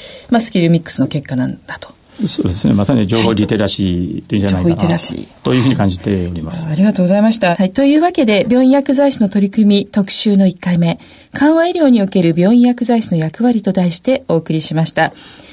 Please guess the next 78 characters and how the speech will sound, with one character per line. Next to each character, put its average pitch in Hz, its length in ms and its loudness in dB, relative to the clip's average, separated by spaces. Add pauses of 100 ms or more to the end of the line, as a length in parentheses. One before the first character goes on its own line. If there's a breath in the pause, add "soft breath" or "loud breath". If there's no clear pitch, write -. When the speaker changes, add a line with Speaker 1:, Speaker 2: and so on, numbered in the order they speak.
(200 loud breath)
Speaker 1:
ゲ 311 140 0
ス - 80 -4
ト 302 100 0
は 202 300 0
日 190 100 4
本 277 160 4
医 247 40 2
科 269 140 0
大 277 160 4
学 190 340 -2
多 - 160 -4
摩 220 160 2
長 180 240 0
山 262 180 4
病 220 260 2
院 160 200 0
薬 175 200 -2
剤 202 160 0
部 196 120 0
長 170 200 -2
の 180 120 0
高 208 280 -6
瀬 180 140 -4
久 - 180 -4
光 269 120 4
さ 214 180 0
ん - 20 4
で 202 100 4
し 196 60 -4
た。 180 120 -2
今 - 80 -10 (440 loud breath)
日 262 120 0
は 202 140 2
お 220 40 4
忙 285 240 0
し 294 80 -4
い 330 80 0
と 294 80 0
こ 247 80 2
ろ 233 80 2
本 277 140 2
当 330 80 -8
に 330 80 -2
ど 349 60 0
う 339 40 2
も 311 60 2
あ 277 40 4
り 285 80 2
が 320 120 0
と 302 80 0
う 262 40 4
ご 262 60 2
ざ 262 100 2
い 262 80 4
ま 285 100 2
し - 100 -6
た。 226 160 0
Speaker 2:
い - 40 -4
や、 - 120 -4
こ - 160 -10
ち - 80 -8
ら 110 80 -4
こ 104 40 -6
そ 107 140 -6
ど 104 120 0
う - 20 2
も 101 100 2
あ 98 60 0
り 95 40 2
が 92 80 0
と 101 60 -4
う 92 40 0
ご - 20 -4
ざ 90 120 0
い 87 40 2
ま 82 100 0
し - 80 -8
た。 90 240 -6